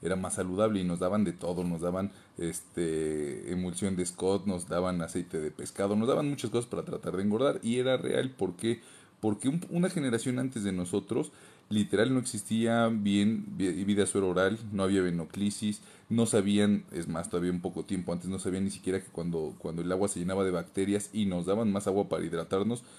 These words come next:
pues era lo que nos mataba. Entonces los niños flacos se morían mucho, mucho, mucho. La mortalidad en los niños delgados estaba muy aumentada. Un niñito gordito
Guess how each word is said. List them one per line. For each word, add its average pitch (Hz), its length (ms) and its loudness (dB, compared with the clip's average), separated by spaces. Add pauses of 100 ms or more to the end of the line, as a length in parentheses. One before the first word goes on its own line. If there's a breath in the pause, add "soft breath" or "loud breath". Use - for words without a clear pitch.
(200 loud breath)
pues 107 140 -4
era 98 100 2
lo 95 120 2
que 87 100 -4
nos 92 260 -4
mataba. 104 300 2
Entonces 110 400 0
los 107 120 0
niños 135 260 -2
flacos 131 320 -4
se 104 80 0
morían 107 400 0 (400 loud breath)
mucho, 123 400 0
mucho, 104 400 -2
mucho. 107 260 -2
La 80 120 -4
mortalidad 85 500 -2
en 117 80 0
los 92 120 0
niños 104 240 0
delgados 92 420 -2
estaba 95 220 0
muy 95 240 -2
aumentada. 104 480 0
Un 98 120 2
niñito 101 340 2
gordito 95 560 0